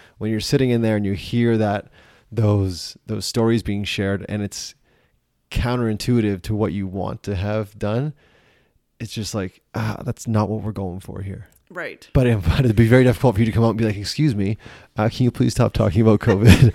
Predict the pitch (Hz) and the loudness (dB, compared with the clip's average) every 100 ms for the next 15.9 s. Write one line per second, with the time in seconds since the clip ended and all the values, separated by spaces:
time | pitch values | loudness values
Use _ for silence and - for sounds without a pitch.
0 | - - - 262 254 240 247 277 302 214 | 0 -10 2 6 8 6 6 4 4 -2
1 | 196 185 175 165 139 120 - - 151 151 | -8 -4 4 6 6 4 -4 0 2 4
2 | 285 285 277 254 247 233 226 214 226 226 | 2 0 -4 -4 -4 -4 -4 -2 -4 -6
3 | 185 101 _ _ _ _ _ _ _ _ | -14 -16 _ _ _ _ _ _ _ _
4 | _ _ _ - 269 285 285 269 247 233 | _ _ _ -10 -8 -8 -10 -10 -12 -12
5 | - 208 180 165 101 - 196 226 240 247 | -16 -12 -10 -10 -10 -10 -8 -8 -8 -8
6 | 240 220 208 196 196 185 - 180 185 226 | -8 -8 -8 -8 -8 -10 -12 -12 -10 -12
7 | 240 196 190 196 202 254 233 190 196 196 | -10 -8 -6 -4 -2 -2 -4 -6 -8 -4
8 | 220 247 214 202 208 226 202 185 - 220 | -2 -2 -4 -8 -8 -8 -8 -10 -6 -4
9 | 269 240 131 143 127 - 190 240 240 196 | -4 -2 0 0 0 -6 -8 -8 -10 -8
10 | 196 156 160 311 302 151 - 170 180 135 | -2 0 0 -2 0 0 2 2 2 2
11 | 120 113 110 117 110 131 131 127 117 107 | 2 0 2 2 2 2 2 2 0 -4
12 | 92 101 127 143 110 - _ - 104 101 | -6 2 4 4 0 -6 _ -8 -2 0
13 | 98 127 135 101 87 87 90 101 101 107 | 0 0 -2 -2 -4 -6 -6 -6 -4 -2
14 | 104 98 98 90 - 95 92 92 95 - | -2 -2 -4 -8 -8 -8 -6 -6 -6 -6
15 | - 101 - 95 90 90 95 78 | -6 -8 -8 -8 -6 -4 -4 -4